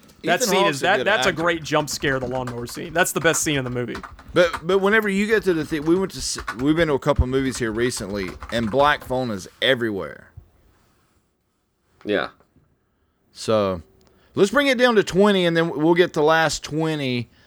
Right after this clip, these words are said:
Speaker 2: Uh,
Speaker 1: Yeah, where are we at? We're, uh, we got, yeah, we've been on for an hour. We gotta wrap it up. We're up
Speaker 2: Yep.
Speaker 1: to, we're, we're up to, um,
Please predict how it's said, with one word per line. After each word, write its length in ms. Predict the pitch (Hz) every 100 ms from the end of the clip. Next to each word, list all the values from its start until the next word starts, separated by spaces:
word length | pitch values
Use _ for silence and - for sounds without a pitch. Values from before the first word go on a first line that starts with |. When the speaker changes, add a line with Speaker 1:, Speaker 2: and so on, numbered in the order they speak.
| _ _ -
Speaker 2:
Uh, 640 | 110 117 110 104 101 90 - - - _
Speaker 1:
Yeah, 160 | 156 139
where 140 | 170
are 40 |
we 160 | 208 185
at? 300 | 175 175 170
We're, 160 | 147 156
uh, 260 | 151 156
we 80 | 156
got, 180 | 160 156
yeah, 120 | 151
we've 160 | 135 147
been 140 | 147
on 120 | 143 123
for 60 |
an 140 | 131 127
hour. 160 | 127
We 100 | 131
gotta 120 | 139 135
wrap 220 | 127 127
it 80 | 135
up. 160 | 135
We're 160 | 151 170
up 80 | 180
Speaker 2:
Yep. 140 | 120
Speaker 1:
to, 260 | 117 151 139
we're, 160 | 147 165
we're 180 | 170 185
up 200 | 190 -
to, 280 | 175 165 160
um, 520 | 151 143 135 131